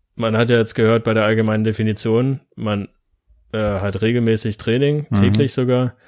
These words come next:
Speaker 1: Wie viele Stunden, denkst du denn, verbringt ein Leistungssportler wöchentlich mit, äh, Spitzensport? Fünfzehn, fünfundzwanzig oder fünfunddreißig Stunden?
Speaker 2: Also gehen wir mal von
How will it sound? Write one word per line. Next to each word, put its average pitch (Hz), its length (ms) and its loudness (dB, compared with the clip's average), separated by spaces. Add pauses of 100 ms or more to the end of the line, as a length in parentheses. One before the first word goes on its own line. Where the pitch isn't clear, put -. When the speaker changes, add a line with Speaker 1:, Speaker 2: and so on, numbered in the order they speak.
(220)
Speaker 1:
Wie 120 140 -2
viele 117 180 0
Stunden, 117 420 2
denkst 107 260 0
du 110 80 -2
denn, 101 260 0
verbringt 104 500 -2
ein 110 140 0
Leistungssportler 113 960 0
wöchentlich 113 460 0
mit, 107 280 0 (360)
äh, 107 180 2
Spitzensport? 95 840 -4 (1160)
Fünfzehn, 147 680 0
fünfundzwanzig 120 920 -2
oder 107 360 -2
fünfunddreißig 101 680 -2
Stunden? 95 380 -10 (560)
Speaker 2:
Also 95 480 -6
gehen 98 340 -2
wir 123 100 2
mal 113 220 4
von 110 640 -2